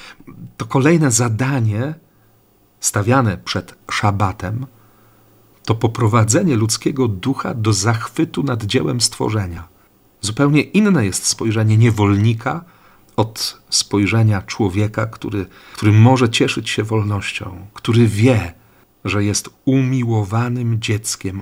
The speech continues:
Ojca. A skoro, sięgając do Księgi Rodzaju, jesteśmy przekonani i mamy dowód w Słowie Bożym, w tekście natchnionym, że tego dnia Bóg napawał się radością,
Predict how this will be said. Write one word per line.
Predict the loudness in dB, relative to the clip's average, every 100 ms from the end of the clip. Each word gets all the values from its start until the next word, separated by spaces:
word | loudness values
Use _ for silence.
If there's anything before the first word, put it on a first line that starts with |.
| -8
Ojca. | -6 -4 -6 -12 -14 -20 _ _ _ _ _ _ _ _ _ _ -4
A | -2
skoro, | -2 0 0 2 0 -2 -12 -14
sięgając | -6 -2 0 0 -2 -4
do |
Księgi | -4 -4 -2 -2
Rodzaju, | -2 -2 -2 -4 -12 -20 -20 _ _ _ _ _ _
jesteśmy | -6 -2 0 0
przekonani | 0 -2 0 2 4 4 2
i |
mamy | 2 4 4
dowód | 4 4 4 4 -4 -8 -16 _ _
w | -6
Słowie | -4 -2 0 -2
Bożym, | 0 0 0 0 -4 -8 -20 -20 _ _ _ _ _
w | -6
tekście | -6 -4 -6
natchnionym, | -4 -6 0 4 4 2 -6 -14 -20 -20 -20 _ _ _ _ _ _
że | -4 -4
tego | 2 2 2 -2
dnia | 0 -2 -2 -10 -20 _ _ _ _ _ _
Bóg | -4 -2 -4 -6 0
napawał | 2 2 0 0 0 0
się | -2 0
radością, | 0 0 0 0 -2 -8 -6 -8 -10